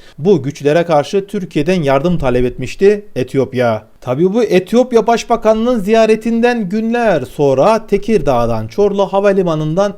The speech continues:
Etiyopya'ya kargo uçakları uçmaya başladı. Hmm, dikkat çeken uçuşlar.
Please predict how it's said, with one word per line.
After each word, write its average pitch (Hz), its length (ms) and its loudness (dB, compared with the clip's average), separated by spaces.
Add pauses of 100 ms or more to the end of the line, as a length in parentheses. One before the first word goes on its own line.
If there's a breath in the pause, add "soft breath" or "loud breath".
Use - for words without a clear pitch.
Etiyopya'ya 185 800 0
kargo 185 320 -2
uçakları 160 720 -4
uçmaya 208 420 -4
başladı. 117 520 -2 (500 soft breath)
Hmm, 143 640 -4 (220 loud breath)
dikkat 160 420 -2
çeken 175 420 -2
uçuşlar. 185 720 2